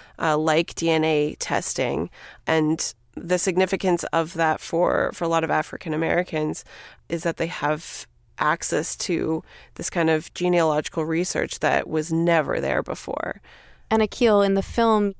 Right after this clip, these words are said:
Speaker 2: she asked you, like, "Is this the first time you've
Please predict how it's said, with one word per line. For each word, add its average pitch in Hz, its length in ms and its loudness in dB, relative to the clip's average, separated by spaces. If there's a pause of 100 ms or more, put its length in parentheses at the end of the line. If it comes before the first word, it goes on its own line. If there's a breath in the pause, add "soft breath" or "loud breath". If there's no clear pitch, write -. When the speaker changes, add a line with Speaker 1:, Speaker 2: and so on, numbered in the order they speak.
Speaker 2:
she 208 220 2
asked 175 380 0
you, 170 400 0 (640 soft breath)
like, - 200 0
"Is 180 140 2
this 180 160 0
the - 100 0
first - 260 -2
time 202 260 0
you've - 300 -6